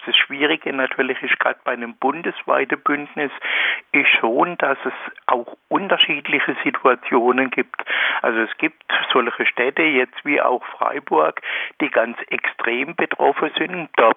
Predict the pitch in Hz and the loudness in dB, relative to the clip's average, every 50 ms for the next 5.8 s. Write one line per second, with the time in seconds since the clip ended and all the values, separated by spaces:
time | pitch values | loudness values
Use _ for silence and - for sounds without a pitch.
0 | _ _ - 123 110 113 107 110 107 - - - 117 120 143 156 160 - - - | _ _ -4 -4 -4 -4 -6 -8 -8 -4 -2 0 0 0 0 -2 0 2 2 2
1 | - 135 123 135 135 - - 135 123 110 107 - - 139 147 151 156 156 156 165 | 4 2 0 0 -2 0 0 0 2 2 2 2 2 0 0 0 0 -2 -2 -6
2 | 165 - - 120 120 120 120 127 127 - - - _ _ _ - - - 123 120 | -8 -2 0 0 0 0 -2 -4 -4 -4 -4 -6 _ _ _ -4 0 4 4 4
3 | 120 - - - - - - - - 120 113 120 120 117 123 - - - 113 107 | 6 4 2 0 -2 -4 -6 -4 -4 -4 -4 -4 -6 -8 -10 -8 -4 -2 -2 -2
4 | 127 151 156 151 151 160 156 151 147 - - 151 151 160 160 - - - - - | -2 0 0 0 2 2 0 0 2 2 2 2 2 4 2 0 0 0 -2 -2
5 | - - - - - - 120 117 - 127 117 120 120 120 113 113 | -2 -2 -4 -2 0 0 0 0 0 -2 -2 0 2 4 4 4